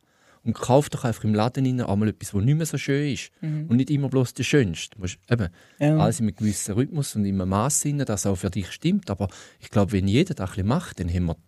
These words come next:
Speaker 1: die Läden mal sauber leer geräumt, wa-, was sie eigentlich hinten raus müssen fortwerfen, weil es niemand mehr anlangt nach tageweise.
Speaker 2: Ja.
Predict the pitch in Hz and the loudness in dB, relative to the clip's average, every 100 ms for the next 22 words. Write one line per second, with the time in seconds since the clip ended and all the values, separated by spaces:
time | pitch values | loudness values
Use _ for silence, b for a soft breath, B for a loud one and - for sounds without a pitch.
0 | - 87 90 87 78 - _ _ _ _ | -4 0 2 0 -4 -6 _ _ _ _
1 | _ - 92 90 110 101 92 85 - _ | _ -2 0 2 4 2 2 -2 -2 _
2 | 90 92 110 - - 110 104 101 - - | 4 4 4 0 0 2 2 -2 -8 -4
3 | 95 82 110 98 92 110 92 92 - - | -2 -2 -4 -2 0 0 0 -2 -6 2
4 | 117 101 98 95 101 92 87 - 98 - | 2 4 0 -2 -2 -2 -2 -4 -6 -4
5 | 87 - 95 92 - 95 85 87 120 160 | -8 -4 -2 0 0 0 0 0 0 0
6 | 156 160 151 - - 139 160 185 107 - | -2 -4 -6 -4 0 0 0 -2 -6 -10
7 | - b b | -20 b b